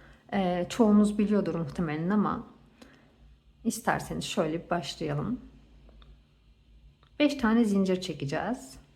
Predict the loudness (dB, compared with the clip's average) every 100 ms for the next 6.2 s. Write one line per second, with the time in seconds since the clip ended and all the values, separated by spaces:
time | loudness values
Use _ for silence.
0 | -10 -8 -4 -2 -2 -2 -2 -2 -2 -10
1 | -20 -20 -20 -14 -4 0 0 -2 -6 -12
2 | -10 -4 -2 0 -2 -6 -14 -20 -20 -20
3 | _ -20 -20 _ _ _ -20 -20 _ _
4 | _ _ _ _ _ _ _ _ _ _
5 | _ _ _ _ _ _ _ -2 -2 -4
6 | -10